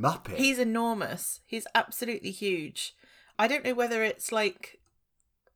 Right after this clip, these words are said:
Speaker 2: it's not two people stood on top of each other, is it? I mean
Speaker 1: No, I think it must be, like, a Big Bird
Speaker 2: Yeah,
Speaker 1: scenario where a,
Speaker 2: something up
Speaker 1: a,
Speaker 2: there.
Speaker 1: a hand or maybe two hands are reaching up to just, uh, operate the mouth. But that thing was huge.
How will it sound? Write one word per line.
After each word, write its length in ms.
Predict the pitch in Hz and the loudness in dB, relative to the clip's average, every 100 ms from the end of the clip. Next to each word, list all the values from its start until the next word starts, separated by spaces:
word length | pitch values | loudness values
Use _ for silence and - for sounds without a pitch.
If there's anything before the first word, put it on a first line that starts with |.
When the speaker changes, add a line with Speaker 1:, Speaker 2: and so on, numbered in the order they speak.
| _ | _
Speaker 2:
it's 120 | - | -12
not 280 | - 302 - | -6 -6 -6
two 180 | - 240 | -2 -2
people 320 | 220 233 - | 0 -4 -4
stood 240 | 196 233 220 | -2 0 0
on 100 | 196 | 0
top 220 | 233 208 | -2 -4
of 80 | 208 | -8
each 160 | 165 - | -6 -6
other, 260 | 165 165 | -6 -6
is 140 | 175 180 | -6 -2
it? 180 | 240 - - | -2 -2 -4
I 100 | 214 | 4
mean 180 | 247 - - | 4 4 0
Speaker 1:
No, 320 | 143 139 139 | 8 10 10
I 180 | 131 147 | 10 6
think 220 | 156 175 165 | 6 0 0
it 60 | |
must 280 | 143 147 - | 4 4 4
be, 60 | 143 | 0
like, 180 | 123 123 | 0 0
a 40 | |
Big 320 | - 123 - | -2 -2 -2
Bird 220 | - 104 | -2 2
Speaker 2:
Yeah, 220 | 101 175 170 | 6 6 6
Speaker 1:
scenario 260 | 98 95 | 4 0
where 160 | 92 98 | 0 0
a, 40 | |
Speaker 2:
something 240 | - - 165 | 0 -2 -4
up 140 | 101 | -2
Speaker 1:
a, 20 | 101 | 0
Speaker 2:
there. 40 | 95 | 0
Speaker 1:
a 80 | |
hand 440 | 101 127 113 110 104 | 0 2 2 2 -2
or 80 | 110 | -2
maybe 240 | 110 107 | -2 -4
two 340 | 92 - 117 | -6 -4 -4
hands 460 | 98 104 95 92 92 | -2 -2 -4 -4 -4
are 60 | 98 | -4
reaching 440 | 98 95 - 98 | -6 -10 -10 -4
up 260 | 85 - - | -4 -4 -10
to 140 | - | -12
just, 480 | 92 95 90 - - | -8 -8 -8 -12 -4
uh, 360 | 98 87 82 80 | 0 0 0 -4
operate 480 | 98 95 95 90 78 | -8 -10 -6 -6 -8
the 60 | 90 | -8
mouth. 340 | 95 87 - | -6 -4 -8
But 180 | - 101 - - - _ _ | -8 -8 -8 -20 -20 _ _
that 100 | 294 | -10
thing 160 | 294 247 | -4 -2
was 140 | 180 | -2
huge. 840 | - - 220 285 285 95 143 - | -6 -6 0 4 4 2 -4 -12